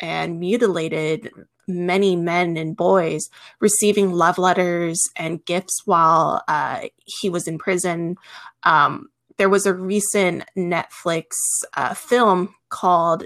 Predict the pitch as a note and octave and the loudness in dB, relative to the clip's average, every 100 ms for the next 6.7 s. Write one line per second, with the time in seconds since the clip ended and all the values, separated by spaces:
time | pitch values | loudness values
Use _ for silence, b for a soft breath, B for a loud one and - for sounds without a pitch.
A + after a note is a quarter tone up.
0 | - - - G3+ G3+ G3 F#3 F3 - F3 | -8 -10 -4 -2 0 -2 -2 -6 -4 -4
1 | F3 - - - F3 F#3+ F#3 F#3 - E3 | -4 -8 -8 0 0 0 -4 -4 -6 -6
2 | E3 E3 - D#3+ E3 F3+ F3 E3+ - E3+ | -4 -4 -4 -4 2 4 4 0 -4 -6
3 | E3 F3 E3 D#3 - G3+ - E3 D#3+ - | -6 -6 -6 -6 -6 -8 -4 -2 -2 -6
4 | B B B B - E3+ - - - _ | B B B B -4 0 0 -2 -8 _
5 | _ _ _ - G3+ G3 G3+ A#3 G#3+ G#3 | _ _ _ -4 0 2 0 -2 -2 -2
6 | G3+ G#3+ G3+ F#3 F3 F3 | -4 -6 -2 0 0 0